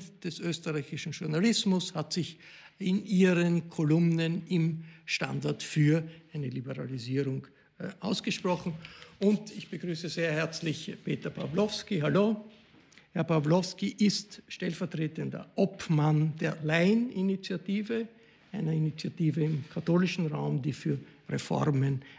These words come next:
äh, im katholischen Raum auftritt, aber nicht die Amtskirche, äh, vertritt. Herr Proksch, Sie, äh, bekommen doch beträchtlich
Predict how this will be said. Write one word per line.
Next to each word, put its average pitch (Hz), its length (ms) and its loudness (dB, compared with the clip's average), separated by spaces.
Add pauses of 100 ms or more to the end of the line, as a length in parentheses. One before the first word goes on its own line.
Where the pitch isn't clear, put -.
(100)
äh, 165 180 -4
im 143 100 -2
katholischen 139 600 -2
Raum - 240 -4
auftritt, 160 400 0
aber 156 180 2
nicht - 480 2
die - 60 -4
Amtskirche, - 640 -6 (380)
äh, 180 160 -6
vertritt. - 380 -8 (480)
Herr 180 100 4
Proksch, 202 340 4 (140)
Sie, 214 420 0 (400)
äh, 185 240 -2 (180)
bekommen 202 480 0
doch 202 220 -4
beträchtlich 170 840 -4